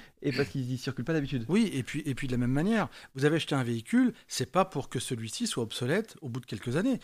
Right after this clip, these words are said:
Speaker 2: Je veux
Speaker 1: Mhm.
Speaker 2: dire, au, au nom de quel principe on vous interdit de circuler avec un véhicule que vous avez acheté il y a quatre, cinq, six ans ? Euh, on vous a pas dit au moment où vous avez acheté votre véhicule, vous n'aurez pas le droit de circuler dans tel ou tel endroit.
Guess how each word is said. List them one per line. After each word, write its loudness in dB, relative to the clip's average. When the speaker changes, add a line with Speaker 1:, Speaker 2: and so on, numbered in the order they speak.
Speaker 2:
Je -8
veux -4
Speaker 1:
Mhm. 0
Speaker 2:
dire, 0
au, -6
au 2
nom 4
de 2
quel 0
principe -2
on -4
vous -2
interdit -2
de -8
circuler -4
avec -2
un -2
véhicule -4
que -6
vous -2
avez -2
acheté -2
il -14
y -6
a -8
quatre, -4
cinq, -2
six -2
ans ? 2
Euh, -8
on -2
vous 0
a -2
pas -2
dit 2
au 6
moment 4
où 2
vous 0
avez 0
acheté -4
votre -4
véhicule, 2
vous 6
n'aurez 4
pas -4
le -2
droit 4
de 0
circuler 0
dans 0
tel -4
ou -2
tel -4
endroit. 0